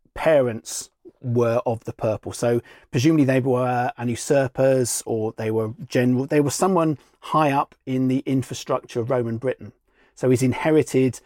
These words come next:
that sense perhaps of, of destiny. He's inherited that sense of, of having a, an army, of having military background.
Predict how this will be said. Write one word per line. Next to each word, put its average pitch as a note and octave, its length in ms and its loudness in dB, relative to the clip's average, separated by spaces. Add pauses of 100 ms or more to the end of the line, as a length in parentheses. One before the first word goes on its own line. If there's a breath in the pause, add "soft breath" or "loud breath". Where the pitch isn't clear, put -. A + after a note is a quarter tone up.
(280 soft breath)
that C3 200 -6
sense C3 260 -2
perhaps - 260 -8
of, A2+ 120 -8 (120)
of A#2 540 -6 (140)
destiny. A#2+ 640 -2 (320 loud breath)
He's A#2 180 -2
inherited A#2+ 600 0
that A2 160 -6 (100)
sense B2 380 -2
of, A2+ 200 -2
of G#2+ 120 -8
having A2+ 260 -2
a, A2 240 -4
an A#2+ 140 -4
army, A#2 400 -2
of A2+ 80 -6
having A2+ 260 -4
military A#2+ 400 -4
background. G#2+ 640 -8